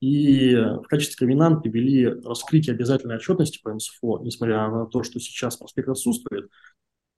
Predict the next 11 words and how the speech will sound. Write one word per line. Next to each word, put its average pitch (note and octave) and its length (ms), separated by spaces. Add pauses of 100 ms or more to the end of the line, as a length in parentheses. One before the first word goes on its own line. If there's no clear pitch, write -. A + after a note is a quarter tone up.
(140)
в C3 60
будущем A2 800
есть A#2+ 260
планы G#2 220
его G#2 140
написать, A2 420
как - 120
раз G#2+ 140
к - 80
текущей - 320
программе. A2 400